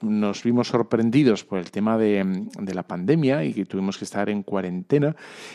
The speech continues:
eh, bueno, pues la gente comentaba de todo, ¿no? Pues, eh, lo, cosas prácticas de, bueno, guardar un horario, de,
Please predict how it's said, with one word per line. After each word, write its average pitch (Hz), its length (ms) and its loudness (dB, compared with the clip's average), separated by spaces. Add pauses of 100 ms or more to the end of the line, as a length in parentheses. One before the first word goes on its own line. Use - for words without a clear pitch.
eh, 107 380 2
bueno, 170 200 2
pues 92 200 -4
la 87 80 -10
gente 120 360 -2
comentaba 95 840 -2
de - 280 -14
todo, 123 400 6
¿no? 170 240 0
Pues, 90 680 -4
eh, 98 260 -2
lo, 95 180 -4
cosas 110 280 -2
prácticas 143 680 2
de, 92 440 -2
bueno, 104 360 -2
guardar 95 300 -6
un 98 120 -2
horario, 165 600 6
de, 101 320 2